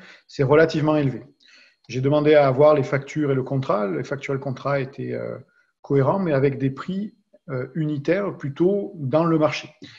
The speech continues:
Et ce qui, ce qui fait que l'on peut se dire, euh, ça, ça vient d'autre chose que le prix d'achat, ça vient de la façon dont est u-, utilisé l'achat.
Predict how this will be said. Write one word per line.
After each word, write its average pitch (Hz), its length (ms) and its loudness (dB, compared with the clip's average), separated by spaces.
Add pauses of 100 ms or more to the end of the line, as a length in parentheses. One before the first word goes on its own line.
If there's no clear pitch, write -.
(440)
Et 131 80 -8
ce - 80 -12
qui, 147 360 -12
ce 139 80 -10
qui 135 120 -10
fait 208 140 -4
que 190 100 -4
l'on 143 160 0
peut 135 120 -4
se 135 140 -6
dire, 151 420 -4 (200)
euh, 58 1000 -10 (160)
ça, - 220 -14
ça - 160 -4
vient 156 160 4
d'autre 151 240 4
chose 143 320 4
que 135 100 -2
le 135 140 0
prix - 160 -8
d'achat, 156 500 -2 (340)
ça - 140 -6
vient 151 120 2
de 175 40 0
la 160 80 2
façon 147 300 -2
dont 156 180 -4
est 139 260 -2
u-, 160 300 -12
utilisé 165 540 -4
l'achat. 123 260 -2